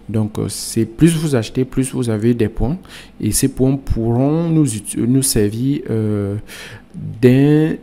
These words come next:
facteur pour pouvoir faire des réductions aux utilisateurs plus tard. Bref, n'entrez pas dans votre tête à commencer à fouiller. Tout simplement, comprenez que c'est une autre colonne comme toutes les autres. Maintenant,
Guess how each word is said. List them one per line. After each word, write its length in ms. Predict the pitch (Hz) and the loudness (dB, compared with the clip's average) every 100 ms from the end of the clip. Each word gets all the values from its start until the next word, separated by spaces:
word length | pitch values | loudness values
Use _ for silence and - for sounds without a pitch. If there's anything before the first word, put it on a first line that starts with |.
| - | -12
facteur 500 | - - 110 - 135 | -6 -2 -2 0 0
pour 180 | 131 135 | 0 -6
pouvoir 400 | - 107 110 120 | -4 -2 0 -2
faire 220 | - 123 | 2 0
des 160 | 110 110 | 2 0
réductions 720 | 104 101 107 - - 117 120 - | -2 -6 -8 -8 -2 -2 -2 -4
aux 100 | 110 | -4
utilisateurs 640 | 107 - 107 104 101 113 | -4 -8 -6 -4 -4 -6
plus 180 | 110 110 | -4 -6
tard. 180 | 107 101 | -4 -2
Bref, 320 | 120 147 - - - - | 2 2 0 -18 -18 -6
n'entrez 380 | 117 117 110 139 | 0 0 2 0
pas 400 | 139 135 131 127 - 110 | 0 0 0 -2 -6 0
dans 180 | 117 117 | 2 4
votre 320 | 139 - 147 | 2 0 -2
tête 240 | 127 123 | 0 -2
à 100 | 123 | -4
commencer 420 | - 110 104 - | -4 -2 -2 -2
à 100 | 110 | -4
fouiller. 420 | 110 - 107 117 131 | -4 -4 0 2 0
Tout 180 | - | -4
simplement, 480 | 131 117 113 110 123 | -2 -2 -2 -2 -2
comprenez 440 | 131 107 98 110 123 | -2 -6 -4 -2 -2
que 100 | 127 | -4
c'est 180 | - 110 | -2 -2
une 180 | 127 | 0
autre 280 | 131 127 - | -2 -2 -8
colonne 360 | 101 104 110 113 | -4 -2 -2 -4
comme 200 | 113 110 | -6 -6
toutes 240 | - 120 | -8 -8
les 220 | 107 - | -8 -8
autres. 120 | 104 - - - - - - - | -12 -16 -20 -20 -18 -20 -14 0
Maintenant, 540 | 117 139 151 175 277 | 2 4 4 4 2